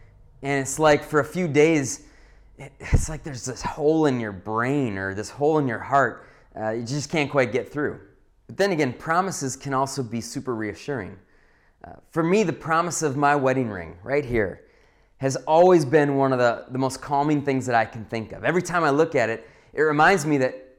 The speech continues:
Crystal's stuck with me. <laughs> Like, there's just nothing she can do about it. For real, though, my wedding ring represents, uh, a promise to me, a promise that I don't have to be perfect every day.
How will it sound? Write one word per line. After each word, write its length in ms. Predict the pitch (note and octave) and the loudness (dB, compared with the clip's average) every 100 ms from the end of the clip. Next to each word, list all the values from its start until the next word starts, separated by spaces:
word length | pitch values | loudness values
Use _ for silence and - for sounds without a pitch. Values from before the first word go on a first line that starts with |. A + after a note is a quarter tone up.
| _ | _
Crystal's 440 | - F3+ - F#3+ - | -12 -10 -8 -8 -8
stuck 320 | - E3 - | -6 -6 -6
with 180 | C4 - | -10 -10
me. 240 | F2 - _ _ | -14 -16 _ _
<laughs> 240 | _ - F#3 | _ -12 -10
Like, 200 | - - | -10 -12
there's 260 | B2+ D#3 | -10 -10
just 160 | E3 - _ _ - | -10 -16 _ _ -6
nothing 280 | C3 E3+ F3+ | -4 -4 -6
she 120 | G3 | -8
can 120 | G3 | -4
do 140 | A3+ | -4
about 260 | C#4 B2+ F#2 | -2 -2 -2
it. 1200 | - _ _ _ _ - - _ _ _ _ - | -10 _ _ _ _ -20 -20 _ _ _ _ -8
For 120 | B2+ F3 | 2 6
real, 200 | A3 F#3 | 8 8
though, 140 | C3+ | 6
my 160 | C3+ E3 | 6 6
wedding 320 | G3 G#3 E3 | 6 4 2
ring 260 | B2+ A#2+ B2+ | 0 -2 0
represents, 800 | D#3 E3 E3+ C#3+ D3 C3+ - - _ _ _ _ _ | 2 2 0 0 -2 -2 -8 -12 _ _ _ _ _
uh, 260 | C3 A#2 E2 _ _ | -16 -16 -18 _ _
a 80 | C#3 | -8
promise 540 | - - F3 F3+ C3+ - | -8 -2 0 0 -2 -8
to 160 | G#2+ | -12
me, 200 | F2+ - - | -14 -14 -12
a 80 | B2+ | -6
promise 520 | E3+ F3+ G3+ E3+ - | 2 4 4 0 2
that 440 | D#3 C3 - - _ _ _ - | 4 4 0 -20 _ _ _ -2
I 80 | C#3+ | 2
don't 140 | G#3 | 2
have 100 | G#3 | 2
to 80 | - | -2
be 80 | F3+ | -6
perfect 400 | - F#3+ F3 B2+ | -2 -2 0 -2
every 160 | G2+ F#2+ | -2 -4
day. 220 | E2+ | -10